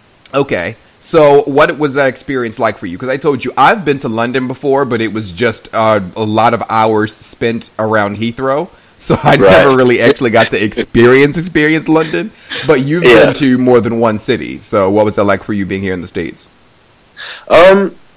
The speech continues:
Speaker 2: it was very, it was a very interesting experience, actually, because, um, like we were discussing before, I'd grown up on, like, Amer-, a lot of American culture, like, um, entertainment-wise. So y-, your T V,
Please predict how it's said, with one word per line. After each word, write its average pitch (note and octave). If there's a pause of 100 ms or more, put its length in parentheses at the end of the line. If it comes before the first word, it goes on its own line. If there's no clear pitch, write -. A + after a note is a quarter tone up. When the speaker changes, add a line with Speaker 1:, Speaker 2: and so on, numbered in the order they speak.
(140)
Speaker 2:
it C3
was C3+
very, D#3
it A2+
was A2+
a A#2+
very C#3+
interesting A#2
experience, F#2
actually, F2
because, G2
um, F#2+ (720)
like A#2
we A2
were G#2
discussing A2
before, F#2+ (680)
I'd F#2
grown G#2+
up G2+
on, F#2+
like, F2+
Amer-, F#2+
a G#2+
lot C#3+
of B2+
American A2
culture, G#2
like, F2 (180)
um, F2
entertainment-wise. F2+
So F2
y-, F2
your F2+
T F#2+
V, F2+